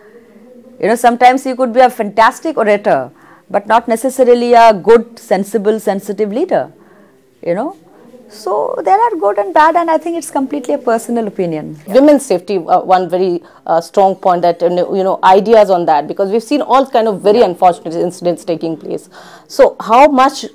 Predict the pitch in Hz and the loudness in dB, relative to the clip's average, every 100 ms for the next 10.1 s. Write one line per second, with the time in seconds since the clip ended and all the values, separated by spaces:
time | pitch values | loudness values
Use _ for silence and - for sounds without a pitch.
0 | - _ - 208 202 226 185 170 - 247 | -20 _ -2 0 2 0 -2 -6 -2 -2
1 | 247 208 208 214 185 190 226 214 208 202 | 0 2 2 0 -4 0 2 2 2 0
2 | 208 175 170 214 254 302 285 294 254 247 | -4 -2 -2 2 2 2 2 2 2 2
3 | 247 214 175 - 190 202 220 214 220 214 | 2 2 0 -4 0 2 2 0 -4 -6
4 | 208 180 208 208 - 165 180 180 214 254 | -8 0 0 0 -4 -6 -4 2 4 4
5 | 294 311 247 247 285 302 254 247 277 262 | 4 6 6 6 4 2 0 -2 -2 -2
6 | 202 175 220 254 294 302 - - 214 185 | -4 -2 0 0 -2 -4 -12 -4 0 2
7 | 160 - - _ _ _ - 226 196 196 | 0 -2 -10 _ _ _ -4 0 0 0
8 | - 143 120 - - 165 170 233 233 - | -2 -8 -10 -20 -16 -10 -6 -6 -8 -4
9 | 202 185 - 190 185 185 185 185 185 175 | -4 -4 0 -2 0 -4 -4 -4 -8 -10